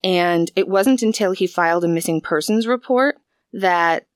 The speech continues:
he discovered that she was having an affair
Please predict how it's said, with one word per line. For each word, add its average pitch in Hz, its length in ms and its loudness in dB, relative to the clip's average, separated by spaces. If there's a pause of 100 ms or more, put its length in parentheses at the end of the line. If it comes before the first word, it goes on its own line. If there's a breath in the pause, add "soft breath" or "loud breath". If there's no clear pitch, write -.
(360)
he 214 240 0
discovered 185 880 -2
that 202 180 -2
she - 180 0
was 175 160 -2
having 180 340 -2
an 165 80 0
affair 160 720 -2